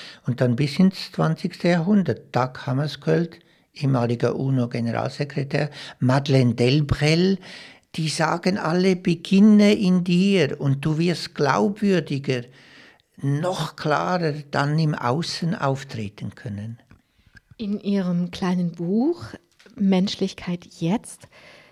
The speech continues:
Speaker 2: schreiben Sie, das nennen Sie das, dass wenn man bei sich anfängt, dass dann die Wunden, also all das, was im eigenen Leben schmerzlich ist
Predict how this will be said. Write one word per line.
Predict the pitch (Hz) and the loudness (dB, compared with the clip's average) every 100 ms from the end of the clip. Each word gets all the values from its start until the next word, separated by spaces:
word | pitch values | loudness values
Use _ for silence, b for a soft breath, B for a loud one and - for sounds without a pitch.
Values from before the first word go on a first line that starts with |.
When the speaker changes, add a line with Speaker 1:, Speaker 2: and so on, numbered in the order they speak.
| b | b
Speaker 2:
schreiben | - - 202 208 226 240 240 | -12 -2 2 4 6 6 6
Sie, | 233 226 | 2 2
das | 214 | 2
nennen | 208 208 226 | 4 4 4
Sie | 220 | 2
das, | 208 208 | 0 0
dass | - 202 - - _ - | -2 -4 -4 -20 _ -6
wenn | 196 226 247 | 4 8 8
man | 185 180 | 6 4
bei | 175 | 2
sich | 175 175 - | 0 -4 -2
anfängt, | 180 202 - 233 302 - | 0 -2 0 0 0 -2
dass | 202 - | -4 0
dann | 190 220 285 330 254 | 4 6 6 2 -2
die | 190 170 | -2 0
Wunden, | 185 240 254 - 147 160 - | 6 8 8 4 -4 -6 -4
also | 175 190 202 | -2 -2 -2
all | 180 180 | -2 0
das, | 180 175 | -2 -4
was | 180 175 - _ _ - | -4 -6 -10 _ _ -8
im | 180 - - | -6 -6 0
eigenen | 208 262 262 185 170 170 | 4 4 2 0 -2 -2
Leben | 175 170 165 - 170 | -2 -2 -2 -2 -6
schmerzlich | 202 - 175 175 170 - - 214 233 - | -8 -6 -4 -2 -4 -8 -10 -8 -8 -6
ist | 269 - | -6 -8